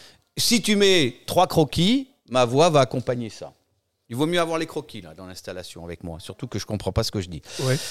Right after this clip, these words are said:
Speaker 1: Mais, euh, <laughs> régulièrement, j'enregistre des trucs dont je, dont je ne, je, dont je ne comprends rien du tout, des trucs de centrales nucléaires pour E D F,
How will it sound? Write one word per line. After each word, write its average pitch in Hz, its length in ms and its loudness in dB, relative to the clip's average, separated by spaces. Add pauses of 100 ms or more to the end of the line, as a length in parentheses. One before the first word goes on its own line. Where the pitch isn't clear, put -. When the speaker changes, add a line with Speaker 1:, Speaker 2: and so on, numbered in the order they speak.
(140)
Speaker 1:
Mais, 202 260 6 (180)
euh, 135 380 4
<laughs> - 60 -20
régulièrement, 196 760 6
j'enregistre 165 560 4
des 147 120 6
trucs 196 440 0 (1400)
dont 113 220 -10
je, 107 100 -2
dont 120 180 2
je 107 140 4
ne, 117 180 4
je, 107 200 0
dont 120 200 4
je 123 120 2
ne 123 100 4
comprends 127 360 0
rien 131 260 2
du 175 140 4
tout, - 140 -6 (680)
des 107 100 4
trucs 139 200 0
de 110 80 2
centrales 143 420 4
nucléaires 120 500 4
pour 95 200 2
E 95 40 0
D 113 280 4
F, - 180 -10